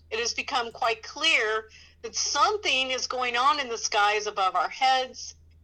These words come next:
and this has sparked a tremendous amount of speculation. Are we really going to be visited by entities from another world, or is something else going on? Now, you know, some of the aircraft that have been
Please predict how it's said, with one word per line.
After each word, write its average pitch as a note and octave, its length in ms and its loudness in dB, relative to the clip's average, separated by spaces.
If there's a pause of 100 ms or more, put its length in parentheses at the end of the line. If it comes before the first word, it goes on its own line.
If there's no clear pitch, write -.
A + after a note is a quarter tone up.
and A3 120 -6
this A#3+ 160 -2
has A3 160 2
sparked A#3 400 2
a G3+ 60 -2
tremendous G#3 580 -4
amount G3+ 400 -2
of F3+ 160 -4
speculation. F#3+ 880 -2
Are G3 260 2
we F#3+ 200 -8
really G#3 360 -2
going G3 320 -4
to F#3+ 80 -10
be F3+ 140 -12
visited F#3+ 440 -4
by E3+ 240 0
entities G3 680 -4 (260)
from G#3+ 200 2
another G3 340 0
world, C#4 600 -4 (300)
or B3 160 0
is A#3+ 80 0
something A#3+ 400 0
else G3 260 0
going F3+ 380 -4
on? G3 360 4 (340)
Now, G#3 520 2 (120)
you A3+ 160 -2
know, F#3+ 160 -2
some C4+ 280 0
of A3+ 120 -4
the G3 160 -4
aircraft F#3 720 2
that G3+ 100 -2
have G3+ 160 -4
been G3 460 -4